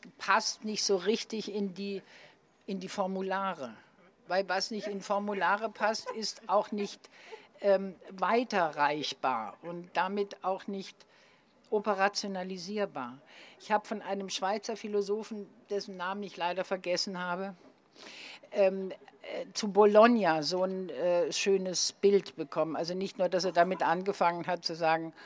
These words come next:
„Bologna ist eine wunderbare Stadt, Bolognese ist eine gute Soße, Bologna-Prozess ist scheiße.“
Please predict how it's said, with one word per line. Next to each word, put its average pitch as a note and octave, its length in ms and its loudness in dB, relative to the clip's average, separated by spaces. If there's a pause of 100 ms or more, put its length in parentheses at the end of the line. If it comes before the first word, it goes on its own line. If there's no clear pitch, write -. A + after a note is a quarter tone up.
(460)
„Bologna C#3+ 1120 2
ist D3 200 -6
eine C#3+ 320 -2
wunderbare B2 1040 -4
Stadt, - 1600 -8 (1400)
Bolognese C#3 1200 2
ist E3 520 -2
eine C#3+ 340 -2
gute B2+ 720 -6
Soße, A#2+ 1120 -6
Bologna-Prozess B2+ 1400 -2
ist - 280 -10
scheiße.“ - 640 -4